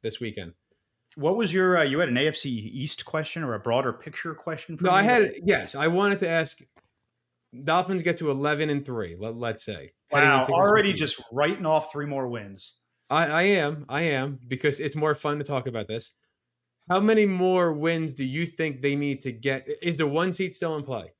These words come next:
Speaker 2: Oh, a hundred percent.
Speaker 1: M-, maybe, right?
Speaker 2: Yeah.
Speaker 1: There's tiebreaker issues, but th-, does twelve wins get it? Do, do you need to get the thirteen wins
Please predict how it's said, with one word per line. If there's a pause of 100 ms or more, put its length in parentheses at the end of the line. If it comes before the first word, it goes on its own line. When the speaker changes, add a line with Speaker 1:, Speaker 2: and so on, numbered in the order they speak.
(760)
Speaker 2:
Oh,
a
hundred
percent.
Speaker 1:
M-,
maybe,
right? (560)
Speaker 2:
Yeah. (580)
Speaker 1:
There's
tiebreaker
issues, (420)
but (600)
th-,
does
twelve
wins
get
it?
Do,
do
you
need
to
get
the
thirteen
wins